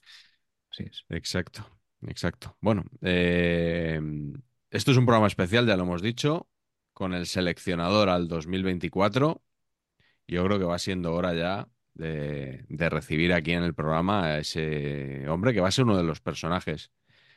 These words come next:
Speaker 2: sin lugar a dudas, de este año que acabamos de estrenar.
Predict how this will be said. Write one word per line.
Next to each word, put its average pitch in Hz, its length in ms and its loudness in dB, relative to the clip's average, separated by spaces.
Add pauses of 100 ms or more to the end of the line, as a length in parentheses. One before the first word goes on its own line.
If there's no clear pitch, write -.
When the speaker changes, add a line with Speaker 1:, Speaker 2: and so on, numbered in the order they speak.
(160)
Speaker 2:
sin 82 260 -2
lugar 82 240 4
a 82 80 4
dudas, 92 340 4
de 80 760 0
este 82 240 -2
año 104 260 4
que 87 140 0
acabamos 82 460 -2
de 78 840 -6
estrenar. 98 680 0